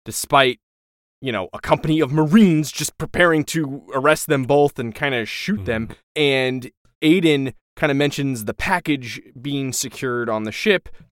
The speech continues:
Speaker 1: However, Halsey's like, "Did you get a reading?" And Aiden's like, "What?" And Halsey's like, "Did you get a reading? Somebody activated it." And he's like, "Bitch, no! What the fuck? What are you, nuts?" And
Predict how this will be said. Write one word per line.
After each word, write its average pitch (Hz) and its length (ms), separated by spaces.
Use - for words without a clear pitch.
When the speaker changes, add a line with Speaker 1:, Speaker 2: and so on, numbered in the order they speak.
Speaker 1:
However, 139 760
Halsey's 151 400
like, 120 240
"Did 147 160
you 147 60
get 160 160
a 156 60
reading?" 131 400
And 117 80
Aiden's 135 300
like, 104 140
"What?" 104 420
And 143 200
Halsey's 160 340
like, 151 100
"Did 170 140
you 226 80
get 311 140
a 359 40
reading? 311 400
Somebody 202 380
activated 214 580
it." 139 140
And 135 100
he's 147 200
like, 143 220
"Bitch, 508 380
no! 440 680
What 453 380
the 226 200
fuck? 427 440
What 403 240
are 403 120
you, 277 160
nuts?" 330 440
And 220 180